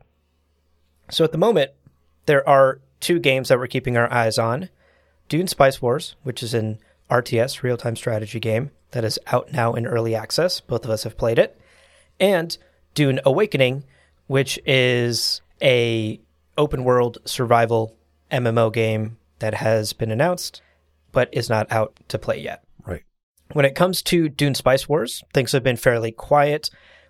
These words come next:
Speaker 1: We covered a lot of those updates in our last D-Strands episode. Not much more to say beyond that.
Speaker 2: Right.
Speaker 1: My gut feeling is they are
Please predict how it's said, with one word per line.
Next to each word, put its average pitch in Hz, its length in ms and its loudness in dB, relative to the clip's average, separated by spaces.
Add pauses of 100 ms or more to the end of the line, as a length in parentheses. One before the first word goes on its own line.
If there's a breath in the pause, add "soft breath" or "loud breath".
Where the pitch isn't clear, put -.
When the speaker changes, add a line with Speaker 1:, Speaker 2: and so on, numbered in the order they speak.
Speaker 1:
We 127 120 -2
covered 123 300 2
a 120 60 4
lot 120 180 4
of 110 40 -4
those 117 200 0
updates 117 360 0
in 127 120 -2
our 113 120 2
last 117 460 -2
D-Strands 120 480 -4
episode. 127 560 0 (580 soft breath)
Not 139 220 2
much 139 160 -2
more 123 140 2
to 117 40 -2
say 113 380 0 (160)
beyond 113 420 -2
that. 147 280 2 (320)
Speaker 2:
Right. 82 180 -6 (160)
Speaker 1:
My 131 240 4
gut 135 220 0
feeling 120 400 -2
is 110 220 -4
they 117 140 2
are 110 300 0